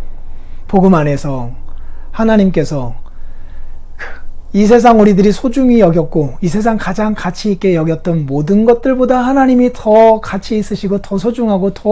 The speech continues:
위대한 분이시다라고 하는 것을 알게 되는 거잖아요. 그래서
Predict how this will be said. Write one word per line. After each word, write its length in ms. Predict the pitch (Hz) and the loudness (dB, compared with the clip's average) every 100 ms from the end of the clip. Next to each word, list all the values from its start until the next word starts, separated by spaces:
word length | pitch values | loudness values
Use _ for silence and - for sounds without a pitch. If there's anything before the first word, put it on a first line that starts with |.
| 220 | 4
위대한 500 | 180 185 277 285 277 | 4 0 2 4 4
분이시다라고 560 | 247 240 - 220 202 190 | 2 0 4 6 8 6
하는 160 | 185 | 4
것을 300 | 170 170 160 - - - | 0 0 -4 -4 -18 -4
알게 320 | 143 170 196 | 0 4 4
되는 200 | 180 170 | 4 2
거잖아요. 760 | 156 147 135 123 120 135 139 143 143 - - - - - - - - - - - - - - - | 0 -2 -4 -6 -8 -10 -12 -14 -18 -20 -20 -20 -20 -20 -20 -20 -20 -20 -20 -20 -20 -20 -20 -18
그래서 720 | - 180 160 156 147 143 139 | -4 2 2 4 2 2 0